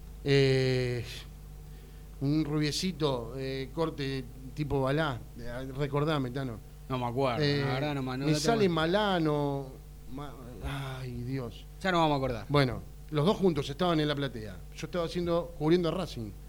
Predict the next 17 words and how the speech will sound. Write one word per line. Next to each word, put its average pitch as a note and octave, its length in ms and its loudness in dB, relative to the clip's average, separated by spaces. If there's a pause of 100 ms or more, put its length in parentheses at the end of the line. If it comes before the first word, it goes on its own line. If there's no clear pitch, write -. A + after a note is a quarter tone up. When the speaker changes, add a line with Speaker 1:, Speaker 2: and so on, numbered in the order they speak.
(160)
Speaker 1:
haciendo D3+ 300 0
campo D3 220 0
de C#3+ 60 2
juego. A#2 320 -6 (220)
Y C#3 80 -2
estaba C#3 320 2
en C3+ 80 2
esa C3+ 180 -2
platea. F#3 520 2
Speaker 2:
¿Estaban C#3+ 340 6
en, C3+ 180 2
en D3 100 0
Esperanza D#3 500 2
en C3+ 100 -2
aquel C#3 180 -4
momento, E3+ 300 -4
no? D3+ 240 -4